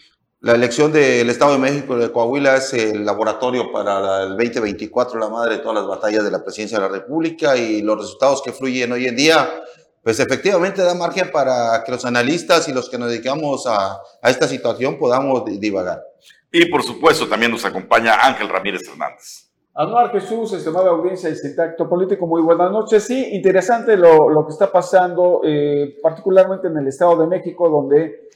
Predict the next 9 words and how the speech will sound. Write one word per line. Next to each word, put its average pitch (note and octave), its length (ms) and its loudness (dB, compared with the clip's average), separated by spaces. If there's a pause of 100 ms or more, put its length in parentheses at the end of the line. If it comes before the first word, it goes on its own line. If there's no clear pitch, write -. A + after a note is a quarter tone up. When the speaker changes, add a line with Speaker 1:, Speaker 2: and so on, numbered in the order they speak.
(160)
Speaker 3:
se D3+ 200 0
estaría D#3 320 6
eligiendo F3+ 420 2
la D3 160 4
primera D3 580 4 (120)
gobernadora C#3 600 2
mujer, D3+ 640 0
ya B2 140 0
sea, C#3 560 4